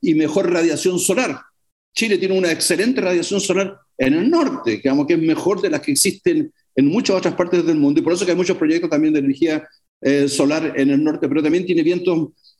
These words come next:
muy fuertes en el, en el sur. Entonces también se pueden usar estos recursos, digamos, eh, naturales, estos bienes comunes, que además son cada vez más, también, eh, más baratos,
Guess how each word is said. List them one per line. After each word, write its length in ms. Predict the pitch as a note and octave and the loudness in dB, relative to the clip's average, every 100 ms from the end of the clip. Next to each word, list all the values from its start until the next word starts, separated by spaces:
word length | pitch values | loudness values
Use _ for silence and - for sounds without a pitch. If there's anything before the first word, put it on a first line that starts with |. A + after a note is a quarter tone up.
| - | -2
muy 160 | D3 F3+ | 0 2
fuertes 420 | F#3+ G3 G3 D#3 | 0 0 0 2
en 140 | D3+ | 2
el, 100 | C#3 | 2
en 80 | D3 | 0
el 80 | C#3+ | 0
sur. 240 | D#4 D#4+ | 0 0
Entonces 260 | C#3 D3+ D#3 | 0 0 0
también 300 | E3+ G3 G3 | 0 0 0
se 160 | F#3+ | -2
pueden 320 | F3 A3 A3 D#3+ | 0 -2 -2 -2
usar 440 | D#3 - C#4 - - _ _ | 0 0 -2 -4 -12 _ _
estos 380 | D#3+ E3 E3 C#3 | -6 0 0 2
recursos, 480 | C#3 F#3 E3+ F#3 D3+ | 0 0 0 0 0
digamos, 480 | C#3+ E3 E3+ D#3 | 0 0 0 0
eh, 400 | C3 B2+ A#2+ A#2 - - _ - | 0 0 0 -2 -4 -12 _ -2
naturales, 800 | A#2 A#2+ B2+ C#3 C3+ F#3 D#3 C#3 | 0 2 2 2 2 2 2 2
estos 240 | C3+ C3+ | 2 2
bienes 220 | E3 E3 | 2 0
comunes, 600 | - C#3 E3+ F#3 G3 G3 _ _ _ _ _ _ _ | 0 2 2 2 -2 -4 _ _ _ _ _ _ _
que 320 | E3+ F#3+ F#3+ C3+ | 0 0 0 0
además 720 | D3+ D3+ D#3 F#3 F3+ C3+ - | 0 0 0 0 -2 -4 -2
son 160 | D#3 | -2
cada 200 | E3 E3+ | 0 0
vez 100 | F3 | 2
más, 280 | E3+ E3+ D#3 | 0 0 -2
también, 680 | D3+ D3+ D#3 E3 D#3 D3+ - _ | -2 0 0 0 0 -4 -8 _
eh, 100 | C3 | -2
más 220 | C3 D#3+ D3+ | 0 0 0
baratos, 420 | D#3 E3+ F3 | 0 -2 -4